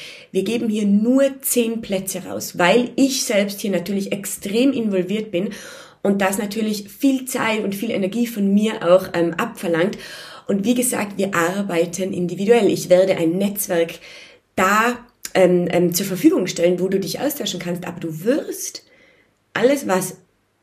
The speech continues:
wo es um mich geht, wo es um das geht, was du bei mir lernst, das wirst du alles individuell machen. Darum zehn Plätze, Erfolgsschmiede.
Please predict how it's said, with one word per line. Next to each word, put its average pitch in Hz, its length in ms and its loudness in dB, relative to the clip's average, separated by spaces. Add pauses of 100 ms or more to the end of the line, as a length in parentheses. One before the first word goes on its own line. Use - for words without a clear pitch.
(180)
wo 180 140 4
es - 160 0
um 180 120 0
mich 302 300 6
geht, 160 240 -2
wo 175 80 4
es 175 140 2
um 175 80 -4
das 196 240 -4
geht, 208 160 -8
was - 180 -4
du 196 80 -6
bei 170 160 -4
mir 175 160 0
lernst, 196 420 -4 (380)
das 165 300 -6
wirst 269 500 2
du 277 160 -4 (140)
alles 185 640 -4 (160)
individuell 202 640 2
machen. - 400 -10 (560)
Darum 160 440 -2
zehn 262 540 2
Plätze, - 640 -8
Erfolgsschmiede. 180 680 -4